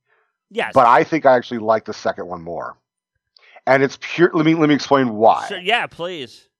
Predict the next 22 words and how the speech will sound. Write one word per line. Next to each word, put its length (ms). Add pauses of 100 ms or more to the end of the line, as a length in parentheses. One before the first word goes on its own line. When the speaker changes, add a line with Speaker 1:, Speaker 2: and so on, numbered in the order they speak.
(320)
Speaker 2:
It's 300
purely 460
for 120
the 80
fact 360
that 100
I'm 120
a 60
bigger 340
Rambo 380
fan 280
than 100
I 140
am 100
a 80
Top 380
Gun 200
fan. 400 (520)
That's 400
really 600
it. 180 (260)
Speaker 1:
Okay, 580